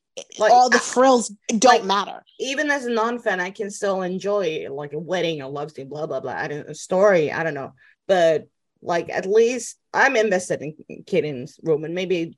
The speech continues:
Speaker 1: that's part of the reason, like, I enjoyed that more. But also, like, you could see that they cared about them. You can see that they care about the characters.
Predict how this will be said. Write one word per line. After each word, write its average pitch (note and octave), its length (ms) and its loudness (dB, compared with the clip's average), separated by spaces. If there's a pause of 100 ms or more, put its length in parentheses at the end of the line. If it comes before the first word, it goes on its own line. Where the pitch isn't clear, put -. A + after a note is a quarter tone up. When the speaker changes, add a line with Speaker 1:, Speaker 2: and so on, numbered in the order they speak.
(120)
Speaker 1:
that's D3+ 400 -6 (260)
part D4+ 240 0
of C#4+ 100 -4
the D#4 120 -4
reason, D#4 440 -4
like, D4 240 -4
I C#4 100 -2
enjoyed C4+ 480 -2
that C4+ 160 -2
more. C4+ 300 -8 (200)
But B3+ 140 4
also, C#4 400 2
like, B3 340 0
you G#3+ 100 -6
could G#3+ 160 -8
see F3 300 -6
that D3 180 -8
they D3 120 -6
cared C3+ 360 -4
about F#2+ 300 -4
them. C#2 260 -10
You A3+ 140 -4
can B3+ 160 -2
see B3+ 240 -4
that F3+ 180 0
they F#3 100 -4
care F3+ 280 -4
about D#3 240 -6
the C#3+ 80 -10
characters. - 760 -12